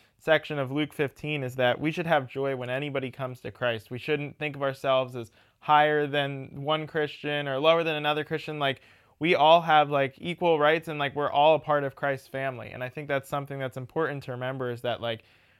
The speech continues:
we shouldn't consider ourselves better than somebody else. Like, we should be excited and overjoyed when anybody comes to Christ.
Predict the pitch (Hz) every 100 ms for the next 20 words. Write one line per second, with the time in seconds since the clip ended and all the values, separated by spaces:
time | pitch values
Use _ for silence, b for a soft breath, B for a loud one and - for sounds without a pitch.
0 | b 151 165 - 175 160 151 151 151 143
1 | 139 143 135 123 135 139 135 127 123 123
2 | - 123 117 110 104 69 - 117 135 135
3 | 135 127 123 113 139 131 131 131 120 -
4 | 123 120 143 139 123 131 131 123 120 120
5 | 135 147 143 135 127 143 131 131 131 -
6 | 123 123 123 -